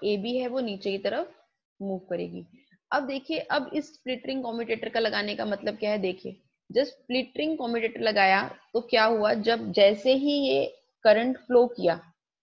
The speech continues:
wire घूमी, wire जो है वो किससे connected है, पी और Q से connected है। तो हमारी जो wire है वह तो move कर गई, साथ में हमारी जो स्प्लिट रिंग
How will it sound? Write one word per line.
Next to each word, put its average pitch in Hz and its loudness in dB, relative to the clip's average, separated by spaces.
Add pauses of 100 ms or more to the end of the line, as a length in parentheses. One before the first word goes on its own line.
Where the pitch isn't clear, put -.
(260)
wire 190 6
घूमी, 247 0
wire 196 6
जो 240 4
है 247 6
वो 247 0
किससे 254 0
connected 247 2
है, 285 4
पी 254 2
और 247 10
Q 247 0
से 220 -2
connected 170 -2
है। 185 -6 (640)
तो 311 2 (160)
हमारी 247 2
जो 302 -2
wire 208 4
है 277 2 (260)
वह 208 4
तो 294 2
move 285 4
कर 247 6
गई, 226 0
साथ 220 0
में 262 0
हमारी 247 0
जो 269 0
स्प्लिट 254 -2
रिंग 262 4